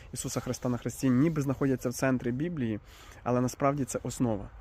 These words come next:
тому що це було заплановано ще задовго до створення світу. Отаким чином спасти людство, віддати життя своє.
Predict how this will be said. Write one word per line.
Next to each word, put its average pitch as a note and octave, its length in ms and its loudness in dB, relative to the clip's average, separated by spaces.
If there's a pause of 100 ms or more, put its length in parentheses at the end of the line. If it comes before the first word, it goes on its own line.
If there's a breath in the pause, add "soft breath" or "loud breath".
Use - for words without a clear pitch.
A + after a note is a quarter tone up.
(160)
тому B2 140 2
що - 160 -4
це B2+ 180 2
було A#2+ 200 2
заплановано B2 580 2
ще - 240 0
задовго C3+ 420 4
до A#2+ 120 0
створення A2+ 420 0
світу. G2+ 360 -6 (440 loud breath)
Отаким B2 360 0
чином C#3 300 0
спасти - 440 -2
людство, B2+ 440 -2 (520 loud breath)
віддати B2 380 4
життя A#2 320 0
своє. - 240 -8